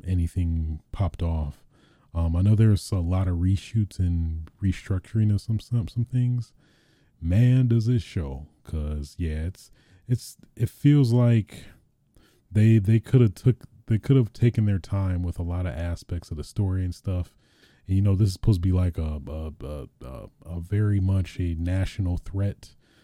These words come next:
Um, but d-, it definitely felt very small considering the scale or the propos-,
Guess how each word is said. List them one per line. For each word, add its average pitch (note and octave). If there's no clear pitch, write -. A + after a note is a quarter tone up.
Um, D#2+
but F#2
d-, A#2
it G#2
definitely A#2
felt G2+
very G2+
small D#2
considering F2
the E2
scale E2+
or G#2
the F2
propos-, G2+